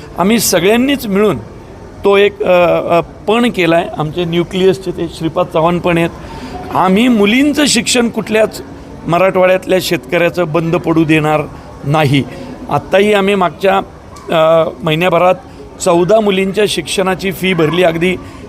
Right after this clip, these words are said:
मेडिकलच्या तिच्या शिक्षणाची मेस, लायब्ररी, आणि ते जोपर्यंत होत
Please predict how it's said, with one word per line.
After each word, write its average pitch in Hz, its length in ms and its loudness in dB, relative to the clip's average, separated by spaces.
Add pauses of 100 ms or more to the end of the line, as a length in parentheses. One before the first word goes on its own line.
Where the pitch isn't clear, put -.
(100)
मेडिकलच्या 196 800 2
तिच्या 196 440 0
शिक्षणाची 180 560 -2
मेस, 180 420 0
लायब्ररी, 170 560 2 (640)
आणि 185 180 2
ते 247 400 -2
जोपर्यंत 233 520 0
होत 190 280 4